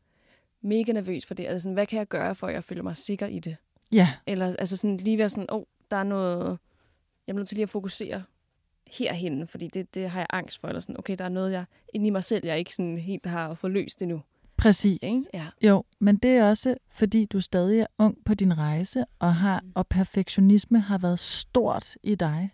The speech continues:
Speaker 1: Mm.
Speaker 2: Øh, så der er jeg alligevel et par år ældre, og kan sige, at det frie fald,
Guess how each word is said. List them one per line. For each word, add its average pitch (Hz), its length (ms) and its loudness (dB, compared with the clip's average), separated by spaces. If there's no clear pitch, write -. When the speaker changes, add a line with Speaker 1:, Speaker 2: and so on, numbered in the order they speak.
Speaker 1:
Mm. 196 200 -12
Speaker 2:
Øh, 175 260 4
så - 240 -8
der 277 80 10
er 240 220 10
jeg 226 120 8
alligevel 196 420 4
et 165 120 0
par 175 140 2
år 175 260 2
ældre, 180 480 0
og 226 440 6
kan 220 160 4
sige, 254 520 0
at - 360 -2
det 240 140 4
frie 233 480 2
fald, - 360 -4